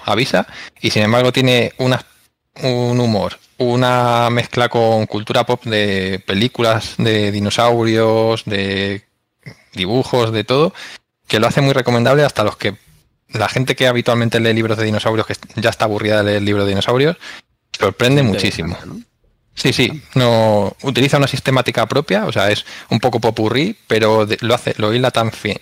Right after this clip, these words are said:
Speaker 1: tan bien y con, con un humor tan bueno que se lee en un, en un santiamén. Os lo
Speaker 2: ¿Y
Speaker 1: recomiendo
Speaker 2: algo que no
Speaker 1: muchísimo.
Speaker 2: sea de dinos?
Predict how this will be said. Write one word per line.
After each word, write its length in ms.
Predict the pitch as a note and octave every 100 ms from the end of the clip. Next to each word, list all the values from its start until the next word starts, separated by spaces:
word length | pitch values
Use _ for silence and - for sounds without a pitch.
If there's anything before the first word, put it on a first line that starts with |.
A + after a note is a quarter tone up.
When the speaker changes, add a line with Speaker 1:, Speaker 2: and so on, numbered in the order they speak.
| -
Speaker 1:
tan 220 | C3 A2
bien 240 | G2 F2+ F#2
y 60 |
con, 420 | - F#2 F#2 F#2+ F#2+ - - _ -
con 160 | G2+
un 80 | A#2
humor 240 | C3 B2+
tan 200 | A#2+ A2+
bueno 260 | A2+ C#3 D#3+
que 120 | A2
se 180 | - G#2
lee 200 | A2 D3+
en 180 | - A2
un, 520 | A#2 A2+ G#2 F#2+ G2+ - - -
en 120 | B2
un 60 | B2
santiamén. 440 | G#2+ G#2 F2+ F2+ - -
Os 100 | -
lo 80 | G#2
Speaker 2:
¿Y 20 | G2+
Speaker 1:
recomiendo 260 | A2+ A#2+
Speaker 2:
algo 80 | A2
que 80 | A#2
no 60 |
Speaker 1:
muchísimo. 240 | A2+ - A2
Speaker 2:
sea 60 | G#2+
de 140 | G#2
dinos? 520 | G#2 C3 D#3+ D#3 -